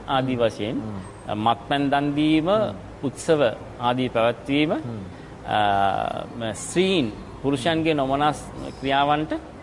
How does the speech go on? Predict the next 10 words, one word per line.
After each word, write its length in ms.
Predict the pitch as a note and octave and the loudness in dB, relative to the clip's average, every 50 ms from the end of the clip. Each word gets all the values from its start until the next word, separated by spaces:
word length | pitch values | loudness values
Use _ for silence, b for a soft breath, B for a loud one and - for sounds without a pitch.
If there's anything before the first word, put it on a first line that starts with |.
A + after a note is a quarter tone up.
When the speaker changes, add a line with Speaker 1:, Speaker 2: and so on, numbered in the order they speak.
| - - - | -18 -16 -8
Speaker 1:
පුරුෂයන්ගේ 460 | - C3 B2+ - - C#3+ C#3+ C#3+ C#3+ | -6 -6 -4 -2 -2 -2 0 0 0
නොමනා 320 | C3 B2+ B2 B2+ C#3 C#3 | 0 0 2 2 0 0
ක්‍රියාවන්ට 340 | C3 C#3+ D3 D3 D3 D#3+ F3 | 0 2 2 2 2 2 0
ස්ත්‍රීන් 360 | E3+ - - E3+ E3+ E3+ D3+ | -2 -2 0 2 4 4 4
දන් 160 | A#2+ A2+ G#2 G2+ | 4 2 2 0
දීම. 180 | F#2 F#2 F2 D#2+ - - - - | -2 -6 -8 -8 -12 -16 -12 -10
Speaker 2:
හ්ම්. 320 | A#2+ A#2+ A#2 A2 G#2 G2 F#2 F2+ F2 - - - - - | -8 -8 -6 -6 -8 -8 -10 -12 -12 -14 -16 -16 -18 -12
Speaker 1:
සහ 100 | - - C3+ B2+ C3+ D3+ F3 G3 G#3+ A3 G3+ D#3+ B2 A2 G2 - - - - A#2+ | -4 0 0 2 4 4 6 6 6 6 6 6 6 4 2 -2 -8 -12 -10 -8
මේ 140 | A#2 A2+ | -6 -2
උසභයන්, 520 | A2+ C3 A#2 - F#3+ F3 D#3 D#3+ C#3+ A2 | -2 -2 2 2 4 4 6 4 4 2